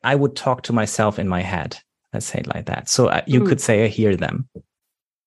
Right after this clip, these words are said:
Speaker 1: Um, sometimes I have a scent, so that I smell something. Sometimes
Speaker 2: Mm-hmm.
Speaker 1: it's a color that I see.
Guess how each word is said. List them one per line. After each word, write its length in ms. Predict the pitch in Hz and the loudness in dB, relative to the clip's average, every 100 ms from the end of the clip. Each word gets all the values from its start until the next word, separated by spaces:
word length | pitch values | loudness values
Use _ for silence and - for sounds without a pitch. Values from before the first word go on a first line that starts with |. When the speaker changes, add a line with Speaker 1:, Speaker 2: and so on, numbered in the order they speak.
| _ 107 | _ 0
Speaker 1:
Um, 440 | 101 95 92 - | 2 2 0 -4
sometimes 440 | - 147 143 143 127 | 0 0 4 4 4
I 80 | |
have 200 | 113 107 | 2 0
a 40 | 95 | -2
scent, 480 | - 127 143 147 - _ _ _ - | -2 0 0 -2 -8 _ _ _ -16
so 260 | - - - | -6 -4 -2
that 120 | 67 | -4
I 60 | 78 | -2
smell 280 | - 120 | 0 2
something. 580 | 120 113 113 117 117 117 | 2 0 0 0 0 -2
Sometimes 380 | - 165 - 120 | 0 2 2 0
Speaker 2:
Mm-hmm. 60 | - | -2
Speaker 1:
it's 100 | - | -6
a 40 | |
color 300 | - 127 127 | -4 -2 0
that 160 | 117 110 | 0 0
I 80 | |
see. 400 | 113 - 107 110 | -2 -2 -2 -4